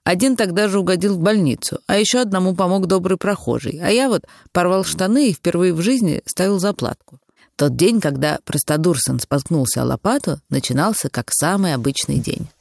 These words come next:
Простодурсон проснулся от стука дятла, долбившего носом сучок на стене его дома. Дятел частенько прилетал сюда завтракать. За планками обшивки водились какие-то букашки,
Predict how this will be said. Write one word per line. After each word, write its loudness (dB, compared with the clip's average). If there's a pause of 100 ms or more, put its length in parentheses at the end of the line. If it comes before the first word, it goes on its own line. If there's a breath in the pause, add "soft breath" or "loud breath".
(580 soft breath)
Простодурсон 2
проснулся 0
от -4
стука 0
дятла, 0
долбившего 0
носом 0
сучок -2
на 2
стене 0
его 0
дома. -2 (640 soft breath)
Дятел 2
частенько 0
прилетал -2
сюда -2
завтракать. -6 (680 loud breath)
За 2
планками 2
обшивки -2
водились 2
какие-то -2
букашки, -2